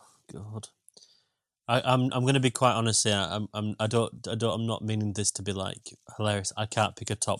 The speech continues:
for, uh, seventy-nine. I, I couldn't do it. There's nothing in that film I found remotely redeeming. I'm sorry, I, I could, I could not do it. Um, I'll go bottom on that one, but I'm joking. Too easy. Um, I've sort of said a lot of, um, my tops and bottoms,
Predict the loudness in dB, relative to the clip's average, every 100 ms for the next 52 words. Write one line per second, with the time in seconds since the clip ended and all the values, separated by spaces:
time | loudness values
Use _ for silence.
0 | -6 -6 -6 -6 _ _ _ _ -20 -18
1 | -4 -2 -2 -4 -4 -4 -8 -6 -4 -2
2 | -2 -4 -4 -4 -4 -6 -10 _ -6 0
3 | 0 2 0 0 -2 -4 -4 -4 -4 -2
4 | -4 -4 -4 -2 -2 -2 -2 2 4 4
5 | 4 2 0 -4 -4 -2 -4 -6 -6 -6
6 | -4 -4 -4 -6 -10 -8 -8 -16 _ _
7 | 0 0 0 -4 -8 _ _ _ _ _
8 | _ _ -10 -2 2 6 6 6 4 2
9 | -2 -4 -4 -4 -6 -8 -10 -12 -14 -14
10 | -12 -8 -6 -4 -4 -4 -8 -16 _ _
11 | -2 2 2 6 8 10 6 8 8 10
12 | 8 6 2 4 6 6 4 0 4 4
13 | 4 0 -4 -14 -8 -8 -4 -2 0 0
14 | 0 2 2 0 -8 -2 -2 -2